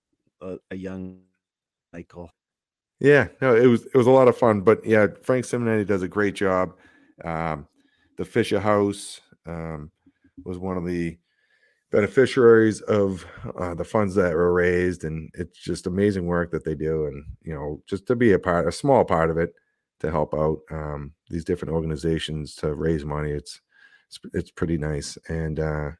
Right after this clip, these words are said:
Speaker 2: yeah, so the golf outing, and then was able to, uh, roll some thunder.
Speaker 1: <laughs> Dude, I was, uh,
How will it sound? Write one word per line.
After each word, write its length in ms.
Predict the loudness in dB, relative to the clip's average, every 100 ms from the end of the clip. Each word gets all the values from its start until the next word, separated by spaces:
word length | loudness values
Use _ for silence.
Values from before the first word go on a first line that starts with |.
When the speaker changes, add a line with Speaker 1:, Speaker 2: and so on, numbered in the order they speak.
| _ _ _ _ _ 0
Speaker 2:
yeah, 140 | 4
so 300 | 6 6 6 2 _ -2
the 80 |
golf 320 | 4 6 6 6
outing, 380 | 6 6 4
and 80 | 0
then 280 | 0 -2 -4 _ _ _ _ _
was 120 | -4
able 220 | -2 0
to, 200 | -2 0
uh, 200 | 2 2
roll 240 | 2 4 2
some 200 | 2 -2
thunder. 360 | 2 2 0 -4 _ _ _ _ _ _ _ _ _
Speaker 1:
<laughs> 80 | -16 -16 _ _ _ _ _ _ _ _
Dude, 140 | -4 0
I 80 | 0
was, 200 | -2 -4
uh, 140 | -4